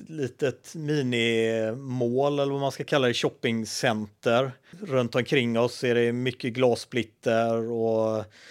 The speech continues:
efter, eh, Hamas bombningar. Vi sitter på parkeringsplatsen, vi har, eh, den här husen då med de här butikerna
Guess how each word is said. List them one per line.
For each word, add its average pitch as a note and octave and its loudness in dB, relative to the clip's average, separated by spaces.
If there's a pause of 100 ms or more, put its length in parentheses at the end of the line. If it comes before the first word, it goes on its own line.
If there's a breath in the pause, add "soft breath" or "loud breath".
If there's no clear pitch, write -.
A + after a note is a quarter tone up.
(360 loud breath)
efter, A2 -4 (280)
eh, A2 -8 (460)
Hamas A#2+ -2
bombningar. A2 -2 (120)
Vi C#3+ -4
sitter - -6
på C3+ -2
parkeringsplatsen, C3 -2
vi C3 -4
har, B2 2
eh, B2+ -6 (1400 soft breath)
den C3+ -6
här B2+ 0
husen B2+ -2
då B2+ 2
med B2 0
de B2+ -2
här B2 0
butikerna A#2+ -4